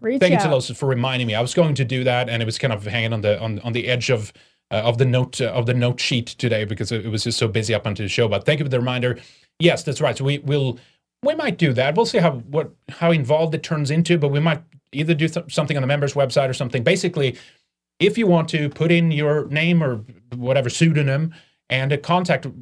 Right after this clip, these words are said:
Speaker 2: uh, method, email, Telegram, whatever you're comfortable with, uh, some of the messaging app or something,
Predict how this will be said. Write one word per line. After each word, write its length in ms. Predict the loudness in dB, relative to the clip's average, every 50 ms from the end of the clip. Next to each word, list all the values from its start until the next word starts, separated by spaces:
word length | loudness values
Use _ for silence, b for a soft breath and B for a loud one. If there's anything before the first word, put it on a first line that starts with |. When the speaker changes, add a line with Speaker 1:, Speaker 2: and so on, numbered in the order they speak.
| -10 -4
Speaker 2:
uh, 220 | -2 -2 -2 -2 -4 -8 -14 _ -20 -20 _ _
method, 640 | -2 0 2 2 0 0 -2 -2 0 0 -2 -4 -6 _ _ -18 -18 -18 -18 -20 _ _ _ _ -4
email, 340 | -2 0 0 0 0 -2
Telegram, 520 | -2 -2 -2 -2 0 0 0 0 0 0 0
whatever 380 | 0 0 0 0 0 -2 -2
you're 240 | -2 -4 -4 -6 -8
comfortable 420 | -8 -6 -6 -4 -4 -2 0 0 0
with, 260 | 2 0 0 -2 -2
uh, 160 | -2 -4 -2
some 160 | -2 0 0
of 80 | 0 2
the 60 | 2
messaging 380 | 0 -2 -2 -2 -4 -4 -4 -4
app 160 | -4 -4 -4
or 40 | -4
something, 300 | -6 -6 -4 -2 -4 -4